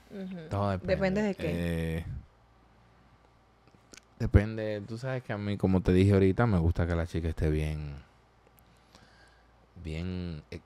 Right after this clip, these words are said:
Speaker 2: bien expuesta
Speaker 1: Ajá.
Speaker 2: a todo, ¿me
Speaker 1: Ujú.
Speaker 2: entiendes?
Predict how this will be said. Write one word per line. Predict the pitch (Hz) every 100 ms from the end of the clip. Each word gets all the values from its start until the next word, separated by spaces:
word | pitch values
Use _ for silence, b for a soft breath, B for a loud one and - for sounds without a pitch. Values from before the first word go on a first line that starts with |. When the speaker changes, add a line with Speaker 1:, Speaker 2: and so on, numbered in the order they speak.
| _ -
Speaker 2:
bien | 82 90
expuesta | 82 - - 104 78 - 73 71
Speaker 1:
Ajá. | 76 - - -
Speaker 2:
a | 78
todo, | 80 71 69 73 78
¿me | 90
Speaker 1:
Ujú. |
Speaker 2:
entiendes? | 85 90 82 78